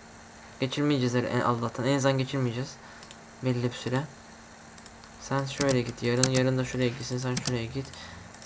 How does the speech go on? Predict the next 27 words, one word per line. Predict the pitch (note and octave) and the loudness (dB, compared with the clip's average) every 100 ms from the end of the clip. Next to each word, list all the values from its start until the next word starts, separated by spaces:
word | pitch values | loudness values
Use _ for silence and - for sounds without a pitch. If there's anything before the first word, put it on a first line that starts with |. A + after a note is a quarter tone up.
| - | 0
Sen | C3 | 2
şuraya. | C3 - B2+ A#2+ B2 C#3 - - - - - - | 0 -2 -2 0 -2 -6 -12 -18 -18 -18 -20 -16
Sen | - - - C3+ C3+ - - | -12 -8 -2 0 0 0 -4
şuraya | B2+ - D3+ | -2 -2 -4
git. | B2+ C3+ - - - - - - - | -4 -6 -6 -12 -6 -4 -4 -6 -4
Ay | C3+ C#3+ | 0 4
bunlar | E3 D#3 | 6 8
niye | F3 | 6
gitmiyor? | F3+ - B2 | 6 2 2
Dur. | C3 C3 - - - - - - - - | 2 -4 -10 -18 -18 -20 -20 -2 0 2
Çıldıracağım. | - B2+ C3 C#3 C3 - - - - - - - | 0 0 2 0 -2 -8 -18 -18 -18 -18 -18 0
Tamam. | C#3 C#3 B2+ - - - - - - - | 4 4 2 -6 -12 -16 -16 -16 -16 -4
Şöyle | C#3+ D3 | 2 2
plan | - D#3 D3+ | 4 6 6
olsun | C#3+ C3+ C3+ | 6 4 2
bakalım. | C3 C#3+ C#3+ | 2 4 2
Şimdi | - C#3+ | 2 2
ne, | C3+ B2 B2 | 4 2 2
şimdi | D#3+ C#3+ | 4 6
ne | B2 | 6
bok | A#2+ - | 2 0
yiyeceğiz? | A#2 A#2+ - - - - - - - - - - - - - - - - - - - - - - - - - - - - - - - - - - | 0 -2 -4 -6 -6 -4 -4 -6 -8 -10 -4 0 0 -2 -6 -10 -6 -6 -6 -6 -6 -8 -18 -8 -4 -2 -2 -4 -6 -4 -2 -2 -6 -8 -8 0
Bir | C3 | 4
geriye | B2+ C3+ D3 | 8 10 8
çekilme | C3+ C#3 C#3+ | 6 6 6
hattı | C#3 - | 6 4
yapacağız. | C#3 B2+ C3 - | 2 2 2 0